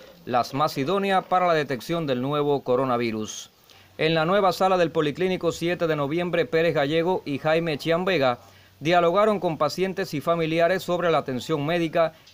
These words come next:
el estado de salud de los convalecientes y las complejidades de los tratamientos por la falta de medicamentos claves en el combate al sars cov dos.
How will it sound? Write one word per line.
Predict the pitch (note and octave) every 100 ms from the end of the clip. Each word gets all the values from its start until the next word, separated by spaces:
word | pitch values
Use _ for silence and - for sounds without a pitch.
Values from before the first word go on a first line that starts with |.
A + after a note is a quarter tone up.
| -
el | C3
estado | B2+ - E3 D#3+
de | C#3+
salud | C#3 D3 D#3+
de | - C3
los | C#3+ -
convalecientes | C#3 C#3 D#3 C3 F#3 F3 F3+ F#3+ - - -
y | D#3
las | F#3 G#3
complejidades | F3+ D3+ F3+ F#3 E3 F3+ F3
de | D#3+
los | D3
tratamientos | C#3+ C3+ D#3+ G3 F3+ D3 -
por | C#3+ B2+
la | B2+
falta | D#3+ E3 D#3
de | C#3+
medicamentos | C3 C3 B2+ D#3 D3 C#3
claves | - F#3 F#3+ F#3+ -
en | D3+
el | D#3
combate | C#3+ C3+ E3 E3 E3+ -
al | B2+ A#2+
sars | - D3 -
cov | C#3+ C3+ -
dos. | A#2+ C3+ A#2 - -